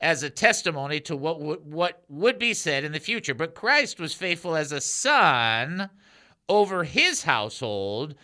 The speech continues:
and we are that household." Get ready. If, wait, did you, if, uh-oh, "We are that household if we hold on to our confidence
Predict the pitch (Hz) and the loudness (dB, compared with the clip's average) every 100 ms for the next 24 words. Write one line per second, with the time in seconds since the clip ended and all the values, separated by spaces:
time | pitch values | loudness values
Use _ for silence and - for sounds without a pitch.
0 | - - 151 165 214 277 247 185 165 151 | -20 -6 -4 -4 -4 0 2 2 0 2
1 | 202 285 - - 247 302 294 - 151 127 | 4 6 4 -2 0 2 0 -2 0 2
2 | 123 127 156 - 87 104 120 - _ _ | 2 0 -2 -6 -12 -8 -8 -12 _ _
3 | _ _ _ _ _ _ _ _ _ 262 | _ _ _ _ _ _ _ _ _ 0
4 | 254 151 - - - - _ _ _ _ | 2 0 -6 -20 -20 -20 _ _ _ _
5 | _ _ _ _ _ _ _ 92 80 101 | _ _ _ _ _ _ _ -18 -18 _
6 | 110 110 - _ _ _ _ _ _ _ | -16 -16 -18 _ _ _ _ _ _ _
7 | 277 294 190 - - - 120 208 _ _ | 4 6 4 2 -4 -4 -4 -6 _ _
8 | - 127 190 208 185 220 247 196 240 220 | -16 -4 2 4 6 6 4 4 2 2
9 | - 180 165 160 _ _ - 330 247 139 | 2 2 2 -2 _ _ 2 6 6 4
10 | - - - - _ _ _ _ _ _ | -4 -20 -20 -20 _ _ _ _ _ _
11 | 139 147 123 214 226 220 226 220 196 190 | -4 -2 2 2 4 4 4 2 -2 2
12 | 185 180 - 262 247 147 123 117 135 - | 2 0 -2 -2 0 0 0 -2 -6 -10
13 | - | -10